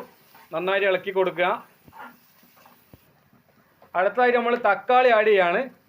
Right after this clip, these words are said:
തക്കാളി ആഡ് ചെയ്യാണ്, തക്കാളി ആഡ് ചെയ്തു. പരസ്പരം യോജിപ്പിച്ചെടുക്കണം. നന്നായിട്ട് മിക്സ് ചെയ്ത്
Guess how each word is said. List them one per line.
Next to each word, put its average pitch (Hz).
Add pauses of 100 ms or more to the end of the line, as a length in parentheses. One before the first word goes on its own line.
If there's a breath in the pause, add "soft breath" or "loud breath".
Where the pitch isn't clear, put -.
(840)
തക്കാളി 214
ആഡ് 196
ചെയ്യാണ്, 180
തക്കാളി 185
ആഡ് 185
ചെയ്തു. 185 (2250)
പരസ്പരം 196
യോജിപ്പിച്ചെടുക്കണം. 202 (1040)
നന്നായിട്ട് 185 (760)
മിക്സ് 175
ചെയ്ത് 196